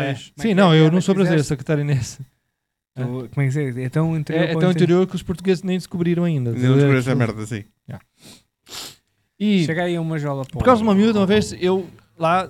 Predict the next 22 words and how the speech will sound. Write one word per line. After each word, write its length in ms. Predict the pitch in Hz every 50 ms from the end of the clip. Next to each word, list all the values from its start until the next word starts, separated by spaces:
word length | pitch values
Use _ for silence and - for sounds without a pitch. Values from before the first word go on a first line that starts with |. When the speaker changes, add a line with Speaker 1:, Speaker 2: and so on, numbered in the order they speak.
| -
Speaker 3:
naquela 300 | 156 156 160 156 - 165
altura 320 | 160 151 - 156 165 170 175
não, 180 | 170 160 147 135 -
não 140 | 147 147 143
tenho 240 | 147 - 165 165 160
muita 280 | 165 165 160 - 160 151
diversão, 440 | 156 151 180 175 - 190 175 160
então 180 | 151 135 151 151
a 80 | 151 151
Speaker 1:
Certo. 40 | 151
Speaker 3:
malta 360 | 160 160 - 170 170 156 147 - -
orne-, 380 | - 165 156 147 165 180 190 143
organizava 560 | 151 151 156 175 175 156 165 170 170 156 175
uns, 240 | 180 180 180 165 185
umas 240 | 165 180 180 185 -
festinhas, 440 | 190 180 - - 233 220 190 147 165
uns 100 | 180 160
bailes. 540 | 180 226 208 175 147 120 - - - - - _ _
Speaker 2:
Certo. 380 | _ - 165 151 147 135 - - - _ _ _
Speaker 3:
Estás 180 | _ - 147 139
a 20 | 156
ver? 180 | 185 226 220